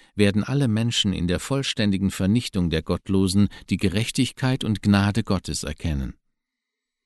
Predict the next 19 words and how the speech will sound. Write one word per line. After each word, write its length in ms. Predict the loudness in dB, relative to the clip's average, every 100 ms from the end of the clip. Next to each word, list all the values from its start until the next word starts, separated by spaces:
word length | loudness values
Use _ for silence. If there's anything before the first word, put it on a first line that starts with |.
| _ -8
Der 140 | -6
Tag 320 | -2 -2 -2
seiner 320 | 0 2 2 0
Vergeltung 720 | -4 -2 -2 0 2 2 4
nähert 380 | 2 2 -2
sich 300 | -4 -6 -6
rasch, 360 | -6 -4 -4 -8 _ -20 -14
an 160 | -8 -4
dem 240 | -2 0
alle, 320 | 2 4 4
die 140 | 4 2
sein 300 | 4 4 4
Gesetz 400 | 2 0 -2 -4
übertreten 840 | -2 -4 -2 0 0 0 0 0
und 180 | -2 -4
sein 240 | -4 -6
Volk 360 | -2 0 0 -2
unterdrückt 560 | -4 -2 -2 -4 -2
haben, 320 | 0 4 2